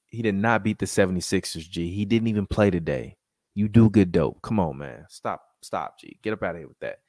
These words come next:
Anyways, let's go ahead. Let's get back to our playoff standings so then we can get ready to wrap this up. But let's actually talk about a team that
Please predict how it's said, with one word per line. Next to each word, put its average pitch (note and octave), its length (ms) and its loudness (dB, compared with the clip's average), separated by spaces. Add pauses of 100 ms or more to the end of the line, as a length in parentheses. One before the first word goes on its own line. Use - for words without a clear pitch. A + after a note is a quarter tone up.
(280)
Anyways, F2 500 0 (460)
let's G2+ 160 -6
go A2 140 2
ahead. G2 160 0
Let's F#2+ 180 -4
get F#2+ 220 -4
back F2+ 380 -4
to F2+ 460 -8 (140)
our E2+ 540 -8 (100)
playoff F2+ 460 -6
standings E2+ 580 -6
so - 180 -14
then - 140 -12
we - 120 -12
can D#2+ 180 -14
get D#2 160 -10
ready D#2 240 -8
to C2+ 260 -8 (2000)
wrap B1 360 -4
this - 260 -6
up. E2+ 240 0
But D#2+ 140 0
let's A2+ 420 0
actually F#2+ 340 -2
talk F#2 300 2
about E2 440 -2 (260)
a - 40 -20
team G2 320 -2
that D#2+ 120 -4